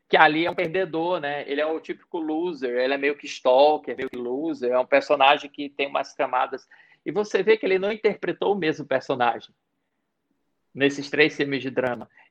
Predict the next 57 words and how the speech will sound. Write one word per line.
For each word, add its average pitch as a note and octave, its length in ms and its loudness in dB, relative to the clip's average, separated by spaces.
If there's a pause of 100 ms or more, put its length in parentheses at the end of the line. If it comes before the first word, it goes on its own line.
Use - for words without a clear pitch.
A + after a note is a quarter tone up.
Ele C#3 200 0
não D#3+ 140 2
interpretou F#3+ 640 -2
o G#3 40 -6
mesmo C#3 280 -4
personagem, A#2+ 400 -2
ele C#3 100 -4
interpretou D3+ 480 0
personagens D#3 600 0
totalmente F3 580 0
diferentes F3 420 2
uns C#3 160 -6
dos D3+ 220 0
outros. D3+ 440 2
Isso C#3+ 200 -6
só E3+ 140 6
mostra D#3+ 360 4
que - 80 0
o E3 40 8
alcance F3 520 0
do E3 140 -4
Jim D3 140 -10
Carrey F3+ 240 4
é F#3+ 40 4
muito D#3+ 320 -6
amplo. D#3 360 -6 (1300)
Aí F#3 260 6
o G#3 40 0
que A#3+ 160 -2
que A#3+ 100 -6
acontece? A#2 580 -4
A D#3 80 -2
indústria, D#3 500 -2
ela D3 140 2
é - 20 -2
muito D3 320 -12 (240)
cruel. D#3+ 540 2 (240)
A - 140 -4
indústria E3 360 -6
diz, C#3+ 120 -14
"Não, F#3 180 -2
mas B2+ 180 -10
eu D#3 80 -2
não E3+ 140 -8
quero C3 280 0
que C3+ 120 -6
o - 40 -12
Jim B2+ 120 -12
Carrey A#2+ 220 2
faça A#2 320 0
drama, A2 360 -8
eu A#2 60 -12
quero A#2+ 180 2
que - 80 -12
ele C3+ 80 -8
faça - 240 2
comédia." E3+ 500 2